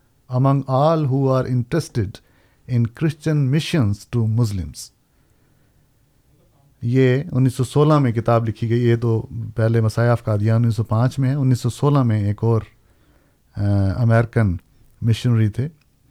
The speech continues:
آ، انہوں نے یہ کتاب لکھی، آ،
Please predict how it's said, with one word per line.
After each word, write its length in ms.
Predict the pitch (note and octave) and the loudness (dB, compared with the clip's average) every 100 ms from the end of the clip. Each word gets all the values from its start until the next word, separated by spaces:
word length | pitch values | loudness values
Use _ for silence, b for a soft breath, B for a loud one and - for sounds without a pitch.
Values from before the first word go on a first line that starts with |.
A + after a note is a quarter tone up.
| b b b b b b - | b b b b b b -10
آ، 260 | A2+ A2 | -2 0
انہوں 300 | G#2+ C3+ C#3+ | 2 4 4
نے 220 | C3 G#2+ G#2 | 4 2 2
یہ 120 | G#2+ | 0
کتاب 360 | - G#2+ A2+ | -2 0 0
لکھی، 280 | A2 G#2+ C3+ D#3+ _ _ _ _ _ _ _ _ _ | -2 -6 -8 -10 _ _ _ _ _ _ _ _ _
آ، 20 | - | -16